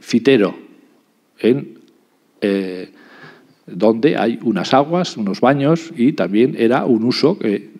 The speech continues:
terapéuticamente se estaba, eh, generando. Los baños de mar son aquellos los años en que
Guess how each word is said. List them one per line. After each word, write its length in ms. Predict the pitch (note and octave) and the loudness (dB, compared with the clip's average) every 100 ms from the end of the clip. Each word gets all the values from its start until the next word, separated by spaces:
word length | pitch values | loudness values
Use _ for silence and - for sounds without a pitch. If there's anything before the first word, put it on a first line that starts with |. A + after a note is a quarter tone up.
| _ | _
terapéuticamente 840 | - F#2 G2 A2 A#2 A2 A2 A#2 C#3 | -4 -2 0 -2 0 0 0 0 -2
se 100 | G2 | -2
estaba, 480 | - A2 G#2+ G2+ G2+ | 0 2 4 2 0
eh, 300 | G2 F2+ F2+ - - - - | -2 -2 -6 -12 -20 -20 -14
generando. 360 | - E2+ - - - _ _ _ _ _ | -10 -10 -12 -20 -20 _ _ _ _ _
Los 200 | A#2+ A#2+ | 2 4
baños 320 | C3+ F3 F3+ | 4 4 4
de 100 | C3 | 4
mar 280 | D3 F3 F2 - - - - _ _ _ _ _ _ _ - | 4 4 2 -6 -20 -20 -20 _ _ _ _ _ _ _ -4
son 220 | - D#3+ | 2 2
aquellos 360 | D#3 D3 C3 A2 | 4 4 4 2
los 160 | G#2+ | 0
años 280 | A#2 A2+ A2 | 0 0 -2
en 120 | G#2+ | -2
que 280 | A2 A#2+ | 0 -2